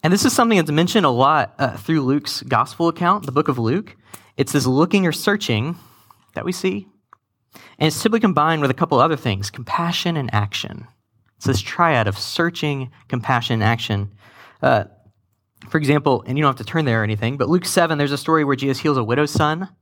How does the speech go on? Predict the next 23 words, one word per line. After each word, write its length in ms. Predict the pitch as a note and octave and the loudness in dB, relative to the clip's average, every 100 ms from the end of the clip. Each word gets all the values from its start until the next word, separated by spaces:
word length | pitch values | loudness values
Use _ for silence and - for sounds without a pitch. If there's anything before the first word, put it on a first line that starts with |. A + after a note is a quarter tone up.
| _ _ _ _ _ _ _ _ _ _ _ _ _ _ _ _ _ _ | _ _ _ _ _ _ _ _ _ _ _ _ _ _ _ _ _ _
In 100 | D#3 | 0
Luke 140 | D#3+ E3 | 0 2
seven 260 | F3+ E3+ | 2 2
thirteen, 400 | F3 E3+ G3 F3 | 0 0 2 0
Luke 160 | D3+ D3 | 0 0
writes, 300 | D#3 C3 - | 0 0 -4
"And 140 | C#3+ D3 | -4 -2
when 80 | D3+ | 0
the 120 | C#3 | 2
Lord 340 | D3 D3+ C#3 | 2 2 0
saw 320 | - - - | -4 -2 0
her," 420 | G#3+ C3+ A#2+ F#3 - | 0 0 0 -2 -10
when 100 | B2+ | -10
Jesus 260 | B2 C#3+ A#2+ | -8 -8 -10
saw 300 | - B2+ C#3 | -4 -4 -2
her, 240 | E3+ F3+ | -4 -6
it 80 | - | -4
says 200 | A#2 - | -2 -2
he 100 | A#2+ | -2
had 220 | C#3 C3+ | -2 -2
compassion 600 | B2+ G2+ - G#3 - G3 | -6 -6 -2 -2 0 0
on 140 | F#3+ | 2
her, 200 | F#3 F#3 | 0 -4